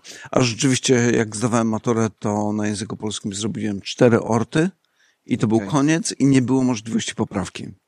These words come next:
Speaker 1: Więc poszedłem do pracy, co bardzo sobie cenię. Pracowałem w zakładzie elektromechanicznym, jako le-, jestem elektromechanikiem z wykształcenia tego zawodowego. E, no i później, rok później zdałem maturę i bardzo to było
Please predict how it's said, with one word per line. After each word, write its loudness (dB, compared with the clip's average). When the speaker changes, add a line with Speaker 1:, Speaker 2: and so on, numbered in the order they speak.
Speaker 1:
Więc 2
poszedłem 2
do 0
pracy, 2
co 0
bardzo 4
sobie -4
cenię. -6
Pracowałem -4
w -8
zakładzie 0
elektromechanicznym, 0
jako -4
le-, -6
jestem 4
elektromechanikiem 4
z -4
wykształcenia 2
tego -4
zawodowego. 0
E, -2
no 4
i 6
później, 4
rok 2
później -2
zdałem 0
maturę -2
i 0
bardzo 4
to 4
było 8